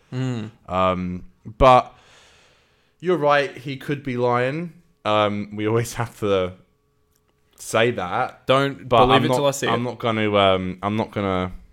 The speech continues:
Speaker 2: I'm not gonna, uh, get excited for it 'cause there's a chance I just, I just think it won't happen.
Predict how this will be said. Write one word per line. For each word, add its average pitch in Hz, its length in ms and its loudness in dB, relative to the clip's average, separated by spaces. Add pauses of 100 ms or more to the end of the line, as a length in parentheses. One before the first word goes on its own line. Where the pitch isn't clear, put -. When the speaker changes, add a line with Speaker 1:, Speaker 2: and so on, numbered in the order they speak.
(440)
Speaker 2:
I'm 107 100 -2
not 120 140 -2
gonna, 101 320 0
uh, 90 380 2
get 98 160 -2
excited 90 600 -2
for 90 320 -8
it 85 120 -10
'cause 98 200 -14
there's 98 220 -6
a 101 80 -10
chance 107 380 -6
I 90 80 -6
just, 90 280 -12
I 95 80 -2
just 92 160 -8
think 90 180 -10
it 90 140 -10
won't 92 200 -8
happen. 98 480 -8